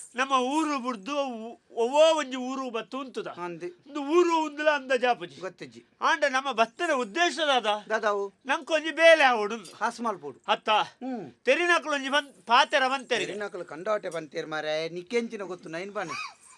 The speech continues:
Speaker 1: ಏನಡ ಒಂಜಿ ಒತ್ತಿಪುಡಿ.
Speaker 2: ಎಂಚಿನವು?
Speaker 1: ಉದ್ಯೋಗಂ ಪುರುಷ ಲಕ್ಷಣಂ.
Speaker 2: ಉದ್ಯೋಗಂ ಪುಚ್ಚ ಲಕ್ಷಣಂ.
Speaker 1: ಪುಚ್ಚ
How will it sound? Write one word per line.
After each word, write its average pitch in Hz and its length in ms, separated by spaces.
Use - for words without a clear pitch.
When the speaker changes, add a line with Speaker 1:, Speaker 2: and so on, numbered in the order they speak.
Speaker 1:
ಏನಡ 254 340
ಒಂಜಿ 277 280
ಒತ್ತಿಪುಡಿ. 196 680
Speaker 2:
ಎಂಚಿನವು? 220 420
Speaker 1:
ಉದ್ಯೋಗಂ 359 640
ಪುರುಷ 359 440
ಲಕ್ಷಣಂ. 285 600
Speaker 2:
ಉದ್ಯೋಗಂ 254 460
ಪುಚ್ಚ 262 220
ಲಕ್ಷಣಂ. 175 460
Speaker 1:
ಪುಚ್ಚ 277 280